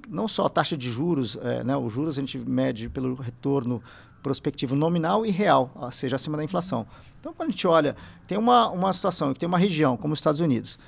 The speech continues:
que é uma economia dinâmica, é, aberta, com, com um grau de avançado de, né, institucionalidade, com taxa de retorno positivo e juro real muito atrativo, é, é natural a gente explorar mais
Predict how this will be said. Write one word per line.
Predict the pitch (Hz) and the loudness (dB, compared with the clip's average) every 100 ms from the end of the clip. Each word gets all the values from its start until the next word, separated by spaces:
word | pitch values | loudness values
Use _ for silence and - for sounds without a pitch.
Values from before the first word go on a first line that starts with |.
| - - | -20 -10
que | 131 | -4
é | |
uma | 143 160 156 | 0 0 0
economia | 143 151 151 170 | 0 -2 0 0
dinâmica, | 156 185 151 117 - 107 - - | 0 2 4 2 -2 -10 -10 -10
é, | 113 117 123 | -8 -8 -6
aberta, | 135 147 147 120 - 107 - - - - | 0 4 4 4 -2 -12 -12 -20 -20 -8
com, | 127 127 127 123 120 117 | -4 -2 -2 -4 -6 -8
com | 131 | -6
um | 127 123 117 110 107 117 - | -4 -4 -4 -6 -8 -8 -10
grau | - 127 139 | -2 0 2
de | 123 127 113 110 101 | 2 0 0 -4 -4
avançado | 120 131 - 156 156 135 | -2 0 2 2 2 0
de, | 117 131 110 101 101 | 0 0 0 -2 -2
né, | 127 | -2
institucionalidade, | 131 - 127 - 135 135 123 117 104 98 - - - - | -2 -6 -8 -2 0 0 2 0 0 -6 -18 -20 -20 -10
com | 143 | 0
taxa | 175 151 | 0 0
de | - 147 | -10 -4
retorno | 151 170 - 147 123 127 - - | -2 -2 0 0 0 -4 -6 -6
positivo | 180 180 185 - 165 127 110 - | -2 0 0 0 2 2 -2 -6
e | 139 | -6
juro | 113 170 165 | -2 0 2
real | 147 135 139 | 4 4 4
muito | 113 139 196 160 | 0 0 0 -2
atrativo, | - 117 - 214 120 104 - - - - - | -4 -4 -2 -2 -2 -10 -18 -20 -20 -20 -10
é, | 165 156 180 | -2 0 2
é | |
natural | 190 196 202 185 | 0 2 4 6
a | 180 | 6
gente | 170 170 | 4 -2
explorar | - 175 175 180 | -4 0 4 4
mais | 175 156 175 180 | 6 4 4 -2